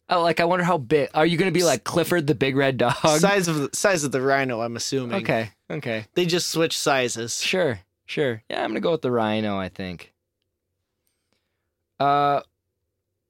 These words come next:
Speaker 1: would you rather be super sensitive to taste or super sensitive hearing?
Speaker 2: S-,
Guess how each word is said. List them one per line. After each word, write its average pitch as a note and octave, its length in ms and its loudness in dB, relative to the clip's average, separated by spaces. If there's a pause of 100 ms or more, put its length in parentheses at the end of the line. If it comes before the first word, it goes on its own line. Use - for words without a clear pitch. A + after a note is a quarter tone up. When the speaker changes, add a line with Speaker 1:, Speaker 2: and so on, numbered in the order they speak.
(440)
Speaker 1:
would D#3+ 200 0
you F3+ 120 0
rather F3 480 2
be E3 180 0
super G3 460 0
sensitive F3 760 -2
to B2 140 -2
taste - 680 -4 (380)
or B2 120 0
super D#3+ 420 -2
sensitive A#2 540 -4
hearing? F2+ 560 -6 (2500)
Speaker 2:
S-, - 300 -10